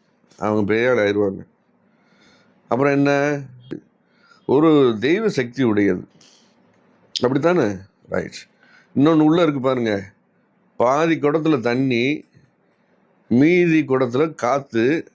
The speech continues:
அதை மூடி ஒரு தேங்காய், அதுல மா இலை.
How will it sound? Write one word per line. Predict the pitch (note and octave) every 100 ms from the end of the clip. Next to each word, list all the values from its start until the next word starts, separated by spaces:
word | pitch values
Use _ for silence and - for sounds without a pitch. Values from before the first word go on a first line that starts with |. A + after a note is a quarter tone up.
| _ _
அதை | G#2+ C3+ B2+
மூடி | C#3 D#3+ D#3
ஒரு | B2 G#2+
தேங்காய், | A2+ B2 B2+ A#2 C3 E3+ -
அதுல | - B2 C3 E3+ D3 B2 G#2+ - -
மா | G#2 A2+
இலை. | A#2+ G2 G2+